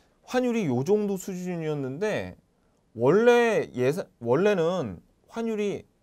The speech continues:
정-, 환율이 통화량이 이제 증가를 해서 환율이 딱 이렇게 가가지고 여기까지만 올라가서 요렇게 가야지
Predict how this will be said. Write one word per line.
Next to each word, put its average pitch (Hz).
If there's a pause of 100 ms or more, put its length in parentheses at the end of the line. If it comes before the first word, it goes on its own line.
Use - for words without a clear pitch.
(120)
정-, 135 (580)
환율이 233
통화량이 214 (920)
이제 131 (100)
증가를 170
해서 151 (160)
환율이 226 (100)
딱 233 (160)
이렇게 208
가가지고 170
여기까지만 240
올라가서 127 (440)
요렇게 190
가야지 127